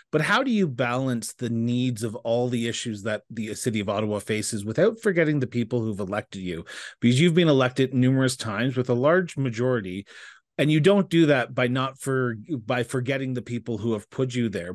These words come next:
But as a councillor, and you know this, you are supposed to be there to represent the city as a whole.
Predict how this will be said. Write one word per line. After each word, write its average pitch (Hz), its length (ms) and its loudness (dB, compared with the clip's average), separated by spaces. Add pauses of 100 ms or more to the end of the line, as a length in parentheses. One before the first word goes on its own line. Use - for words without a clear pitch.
(120)
But 117 180 0
as 135 220 0
a 131 80 -2
councillor, 131 680 -2
and 120 140 0
you 175 160 0
know 98 260 -2
this, 101 340 -6 (400)
you 170 260 6
are 143 460 6 (220)
supposed 135 400 0
to 123 60 -6
be 123 100 0
there 117 180 0
to 113 140 -8
represent 113 460 -6
the 110 60 -10
city 113 440 0
as 101 160 -4
a 101 80 -4
whole. 82 520 -4